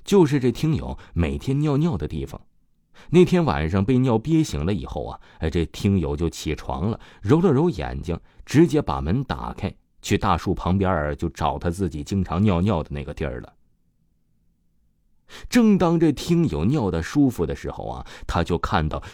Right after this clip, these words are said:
距离的不到一百米的地方，有一个人举着一个火把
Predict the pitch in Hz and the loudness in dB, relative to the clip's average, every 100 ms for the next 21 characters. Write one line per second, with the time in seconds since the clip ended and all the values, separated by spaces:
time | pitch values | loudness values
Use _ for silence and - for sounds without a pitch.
0 | - - 220 214 143 117 175 175 147 185 | -16 -2 4 4 4 4 2 0 0 2
1 | 185 123 214 190 - 101 180 131 73 82 | 2 2 0 0 0 0 2 0 -2 -2
2 | 117 73 71 - - - 98 92 147 135 | -2 -2 -4 -6 -14 0 2 2 2 0
3 | 78 73 151 - _ - - 101 92 92 | 0 0 -2 -6 _ -10 -2 0 0 0
4 | 98 95 - - 120 - 120 - | 0 -2 -4 0 2 0 -6 -8